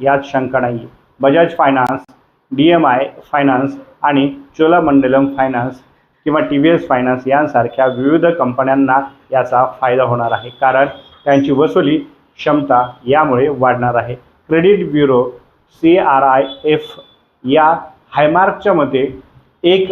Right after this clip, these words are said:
लाख रुपयांपेक्षा कमी कर्ज डिफॉल्ट होण्याची जोखीम जी आहे, ती जोखीम जास्त असते.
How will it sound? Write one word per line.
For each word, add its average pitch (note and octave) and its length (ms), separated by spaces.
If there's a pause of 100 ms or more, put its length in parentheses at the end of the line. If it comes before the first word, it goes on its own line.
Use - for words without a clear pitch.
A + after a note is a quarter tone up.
लाख C#3 600
रुपयांपेक्षा C#3+ 720
कमी D3+ 300
कर्ज C3+ 580
डिफॉल्ट C#3+ 460
होण्याची B2+ 520 (340)
जोखीम F3 420
जी C#3 100
आहे, C3 300
ती - 440
जोखीम C#3+ 600
जास्त C#3 300
असते. - 540